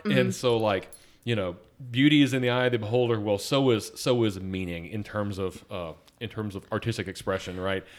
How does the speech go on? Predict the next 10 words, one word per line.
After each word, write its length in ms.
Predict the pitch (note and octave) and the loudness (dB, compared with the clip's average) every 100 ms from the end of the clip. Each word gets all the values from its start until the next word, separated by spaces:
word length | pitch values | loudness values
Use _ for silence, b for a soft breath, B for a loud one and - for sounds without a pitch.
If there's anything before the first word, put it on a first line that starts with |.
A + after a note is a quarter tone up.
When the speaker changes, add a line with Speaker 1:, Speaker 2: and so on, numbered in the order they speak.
| B B B B C3+ | B B B B -2
Speaker 2:
And 200 | B2 A2+ | 0 0
so 520 | - A#2 A2 G#2+ - A#2 | 2 4 4 2 -2 2
I 280 | B2+ C3+ | 4 6
just, 380 | B2 B2 A#2 - _ | 4 2 0 -6 _
I 120 | A2+ | -2
love 500 | A2+ B2 C3+ D3+ D3+ | 2 6 8 8 6
the 80 | C3 | 4
way 440 | B2 B2 B2 B2 B2 | 4 6 6 6 4
that 180 | G#2 G2+ | 0 -4
Marge's 480 | G#2 A#2 A2+ G#2+ | -2 0 0 -4